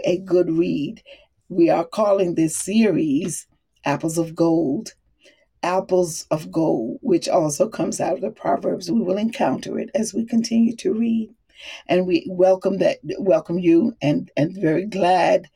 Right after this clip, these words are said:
um, we, we, <laughs> we're very glad that you're coming. Okay, so I have a note here. Sister Reem said last night, "It behooves us to take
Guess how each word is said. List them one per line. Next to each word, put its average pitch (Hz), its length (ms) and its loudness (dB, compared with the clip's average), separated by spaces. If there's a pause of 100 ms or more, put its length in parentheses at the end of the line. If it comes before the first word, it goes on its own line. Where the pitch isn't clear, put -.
(300)
um, 160 580 -2 (420)
we, 190 280 -2 (280)
we, - 160 0 (520)
<laughs> 233 500 -8
we're 214 160 4
very 226 280 2
glad 196 340 4
that 247 180 0
you're 180 120 2
coming. 175 360 0 (240)
Okay, 202 160 0
so 220 120 2
I 214 40 2
have 233 180 4
a 220 40 6
note 180 320 4
here. 156 260 2
Sister - 380 0
Reem 165 380 2
said 156 300 -2
last 180 360 2
night, 156 440 -2
"It - 160 -18
behooves 175 480 -6
us - 180 -2
to - 140 -12
take 170 400 -2